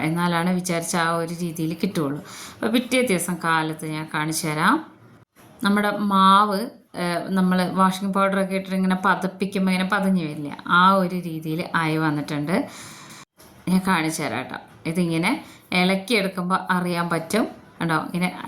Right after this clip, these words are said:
ഐസ്ക്രീം സ്കൂപ്പ് ചെയ്ത് എടുക്കുന്ന പോലെയാണ് നമുക്ക് ഫീൽ ചെയ്യുക. നന്നായിട്ട് പതഞ്ഞ് വന്നിട്ടുണ്ട്. എന്നാൽ ഇത് ഒരുപാട് പുളിച്ച് പോയിട്ടുമില്ല കേട്ടോ.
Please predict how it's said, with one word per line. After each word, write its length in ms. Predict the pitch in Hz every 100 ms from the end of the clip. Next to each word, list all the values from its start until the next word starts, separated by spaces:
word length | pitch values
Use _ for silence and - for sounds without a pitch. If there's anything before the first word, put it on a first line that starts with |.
| 180
ഐസ്ക്രീം 500 | 180 - 202 208 208 208
സ്കൂപ്പ് 320 | 196 185 190
ചെയ്ത് 160 | 190 190 185
എടുക്കുന്ന 420 | 175 175 175 175 -
പോലെയാണ് 380 | 180 165 165 160 165
നമുക്ക് 240 | 165 160 160
ഫീൽ 260 | 170 160 156
ചെയ്യുക. 200 | 156 170 254 - - - - 175
നന്നായിട്ട് 640 | 170 180 214 226 180 180 185
പതഞ്ഞ് 340 | 180 170 175 180
വന്നിട്ടുണ്ട്. 480 | 165 160 165 165 170 - 165
എന്നാൽ 220 | 170 170 175
ഇത് 100 | 180 180 185
ഒരുപാട് 500 | 185 196 190 202 220 -
പുളിച്ച് 340 | 165 156 165 165
പോയിട്ടുമില്ല 460 | 143 139 151 143 156
കേട്ടോ. 160 | 151